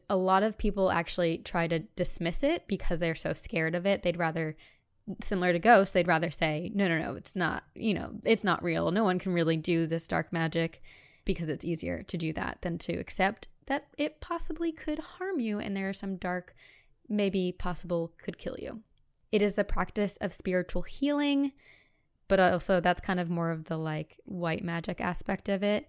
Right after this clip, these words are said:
And most historians believe Obi originated in West Africa. It translates to the word doctrine,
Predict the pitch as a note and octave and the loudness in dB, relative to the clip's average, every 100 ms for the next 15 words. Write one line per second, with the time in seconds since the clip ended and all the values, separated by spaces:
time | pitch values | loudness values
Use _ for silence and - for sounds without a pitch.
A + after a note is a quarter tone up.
0 | - - _ - F#3 F3+ F3 E3+ G3+ F#3+ | -14 -20 _ -4 0 2 0 -2 0 0
1 | F#3+ - G#3+ - F#3 F3+ F#3 F#3 F3+ - | 0 0 -2 0 0 2 2 2 -2 -4
2 | F3+ F3 F3 E3+ _ F#3+ F3+ F#3 F3+ F#3+ | -2 0 0 -4 _ 4 4 4 2 2
3 | F3 E3 F3+ F3 E3+ - F3 D#3+ E3 - | 0 0 0 0 0 -2 -4 -2 0 0
4 | - G#3+ A3+ A#3 A#3 A3+ - F#3 - F#3 | 0 -2 -2 -4 -2 0 -2 -4 -4 -2
5 | F3+ F3+ F#3 - - - F#3+ F3+ F3 F3 | 0 0 -2 -6 -12 -6 -4 -2 0 0
6 | E3+ - _ _ _ G#3 G#3+ - A3 G#3 | -2 -10 _ _ _ 2 2 2 -2 0
7 | G#3 G3+ | 0 -2